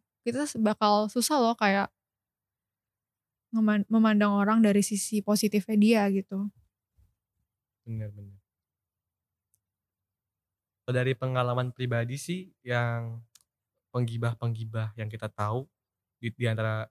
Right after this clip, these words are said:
Speaker 2: lingkungan teman-teman gitu tuh pasti kebanyakan si penggibah itu tuh sebenarnya itu lebih ke bermuka dua. Jadi kayak bener yang kayak tadi sih,
Speaker 1: Hmm.
Speaker 2: yang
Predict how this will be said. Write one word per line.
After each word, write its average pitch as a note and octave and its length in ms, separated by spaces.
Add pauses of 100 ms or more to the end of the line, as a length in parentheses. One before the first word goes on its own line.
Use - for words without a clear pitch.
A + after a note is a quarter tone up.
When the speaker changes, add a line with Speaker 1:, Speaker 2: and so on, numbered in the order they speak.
(100)
Speaker 2:
lingkungan A2 360
teman-teman G#2+ 720 (580)
gitu A#2 240
tuh C#3+ 140
pasti C#3+ 400 (920)
kebanyakan B2+ 680 (640)
si - 180
penggibah B2 480
itu C3+ 160
tuh F3 240 (640)
sebenarnya B2+ 580
itu D#3+ 300 (680)
lebih B2 400
ke B2+ 140 (120)
bermuka B2 400
dua. B2 320 (180)
Jadi A#2+ 220
kayak G#2+ 340 (1000)
bener F3+ 260
yang F3+ 160
kayak D3 160
tadi D#3 220
sih, C#3+ 260
Speaker 1:
Hmm. A#3 180
Speaker 2:
yang A3+ 180